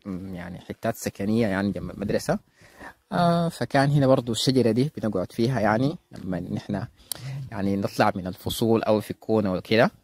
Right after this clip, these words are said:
بنقعد هنا، لم-، لأنه كان في شوية كده، آه، سخانة وحاجات زي دي يعني. <laughs> كنا قاعدين نستظل بالشجرة دي يعني. شكرًا، شكرًا لك، شكرًا لك.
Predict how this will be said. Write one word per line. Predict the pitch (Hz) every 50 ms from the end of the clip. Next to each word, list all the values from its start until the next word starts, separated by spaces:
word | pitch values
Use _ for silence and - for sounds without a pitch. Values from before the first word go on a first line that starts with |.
| - - - -
بنقعد | 104 101 101 104 98 - - -
هنا، | 113 117 120 123 - - _ -
لم-، | 101 98 92 - -
لأنه | 107 107 110 120 135 107
كان | - 117 117 139
في | - - 113 120 - _ _ _ _ _ _ _ - - _ _ _
شوية | - - - 120 123 120 113
كده، | - - 110 107 107 98 - -
آه، | - 90 85 87 85 - - - 127 _ _
سخانة | - - - - - - - 107 107 107 104 104 101 101 95 92 - - - - _ _ -
وحاجات | - - - 101 110 113 107
زي | - - 90 -
دي | -
يعني. | 104 95 90 92 90 - - -
<laughs> | - 127 - - - - - _ - - - - - _ -
كنا | - - 127 123
قاعدين | 110 110 120 131 123
نستظل | 117 - - - 147 127 170 190 185 151
بالشجرة | 135 135 - - - 147 151 147 139 131
دي | 123 156 165
يعني. | 147 131 127 117 135 175
شكرًا، | - - 180 - - 175 190 185 -
شكرًا | - - 143 - 147 131
لك، | 117 117 117 120 - - -
شكرًا | - - - _ - 175 139
لك. | 113 - -